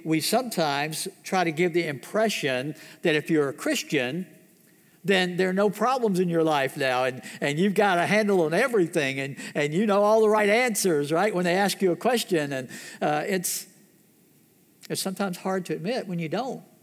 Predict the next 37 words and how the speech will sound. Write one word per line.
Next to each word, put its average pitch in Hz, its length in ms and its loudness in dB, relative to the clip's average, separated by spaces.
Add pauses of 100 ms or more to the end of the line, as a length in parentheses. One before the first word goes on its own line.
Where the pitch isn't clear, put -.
(2500)
It's 165 140 -6
hard 170 260 -2
to 170 60 -6
admit 147 300 -6
when 143 100 -12
you 131 120 -12
don't. 117 320 -12 (1040)
Surveys 208 440 2
show 175 240 2
us 160 200 0
that, 151 280 -2
uh, 147 160 0
we, 185 160 4
we 170 160 2
love 165 240 2
life 160 260 0
groups 160 240 -2
here 170 100 -2
at - 60 -4
Lakeshore. 147 380 -2
We 143 60 0
got 151 100 0
a 139 40 0
lot 143 160 0
of 120 40 -6
great 143 220 -2
life 135 260 -4
groups, 147 240 -4
so 143 80 -4
I 131 120 0
would 131 100 -6
encourage 139 400 -6
you 131 80 -6
to 120 80 -6
connect 147 320 -6
with 139 120 -6
one. 135 240 -4